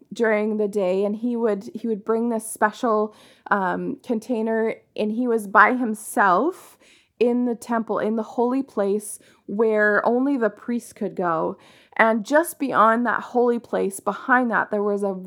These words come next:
massive, thick curtain that would separate the priests or the people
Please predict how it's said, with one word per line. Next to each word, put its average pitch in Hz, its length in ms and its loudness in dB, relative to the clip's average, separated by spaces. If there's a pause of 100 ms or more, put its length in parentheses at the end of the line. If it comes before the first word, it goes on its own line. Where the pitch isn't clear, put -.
massive, 226 840 2
thick - 440 -6
curtain 202 420 -2
that 185 160 0
would 196 160 -2
separate 214 640 -6
the 202 80 -8
priests 247 580 -6
or 214 140 0
the 196 80 -2
people 202 680 -2